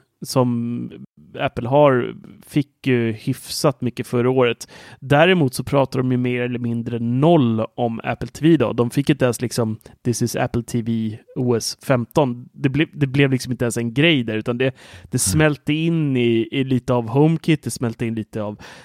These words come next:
Speaker 1: allt annat. Och, så att jag hade ju hoppats på lite nytt U I där, lite fräschare. Även, eh,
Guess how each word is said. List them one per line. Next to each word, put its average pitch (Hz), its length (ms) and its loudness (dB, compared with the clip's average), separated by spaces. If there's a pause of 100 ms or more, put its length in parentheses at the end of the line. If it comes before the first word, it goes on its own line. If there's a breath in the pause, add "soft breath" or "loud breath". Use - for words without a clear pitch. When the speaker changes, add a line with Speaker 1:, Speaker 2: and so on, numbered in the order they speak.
Speaker 1:
allt 131 280 -2
annat. 143 520 2
Och, 120 500 2 (720)
så - 160 -2
att - 220 -6 (260)
jag 170 320 4
hade 165 160 2
ju 156 40 4
hoppats 123 340 0
på 131 100 -4
lite 123 220 -2
nytt 117 240 -2
U 110 240 2
I 120 100 2
där, 110 160 0
lite 113 220 -6
fräschare. 113 640 0
Även, 117 440 0 (380 loud breath)
eh, 123 440 0